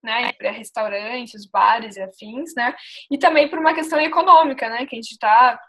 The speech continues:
vivendo numa crise econômica e muitas pessoas vão sair menos, né,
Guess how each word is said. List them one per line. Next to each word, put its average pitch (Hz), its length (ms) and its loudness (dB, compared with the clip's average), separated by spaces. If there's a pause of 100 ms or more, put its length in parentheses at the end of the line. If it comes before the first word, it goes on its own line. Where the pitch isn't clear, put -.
(120)
vivendo 226 340 -10
numa 226 200 -8
crise 254 480 -6
econômica 240 600 -4
e 294 60 0
muitas 285 260 -4
pessoas 294 540 2
vão 285 320 4 (840)
sair 302 480 4
menos, 277 800 -2 (300)
né, 254 380 2